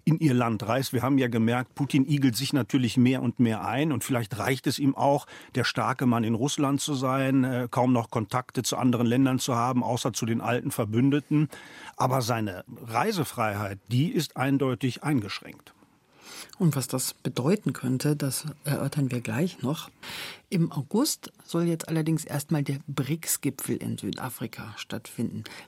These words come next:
Speaker 2: brics, das ist die Abkürzung für die Länder Brasilien, Russland, Indien, China und Südafrika.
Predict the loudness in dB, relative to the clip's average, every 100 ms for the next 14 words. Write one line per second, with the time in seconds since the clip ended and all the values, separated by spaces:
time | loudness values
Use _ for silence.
0 | -4 -2 -2 0 -2 -2 -4 -4 -6 -6
1 | -6 -6 -2 -2 0 -2 -2 -2 0 2
2 | 0 -2 0 2 2 4 2 0 -2 -2
3 | -2 0 0 0 0 2 2 0 -4 -2
4 | -2 -2 -4 -6 -8 -10 -8 -10 -12 -14
5 | -12 -10 -10